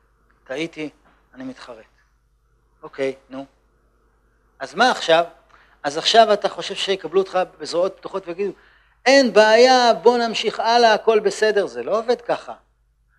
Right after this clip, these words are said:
אוקיי? שמעתי, קרה פה משהו, קרה פה משהו חשוב, אבל צריך לחכות, צריך לתת זמן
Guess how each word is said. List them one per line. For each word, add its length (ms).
אוקיי? 300
שמעתי, 720
קרה 340
פה 180
משהו, 420
קרה 240
פה 120
משהו 280
חשוב, 420
אבל 460
צריך 200
לחכות, 460
צריך 160
לתת 240
זמן 380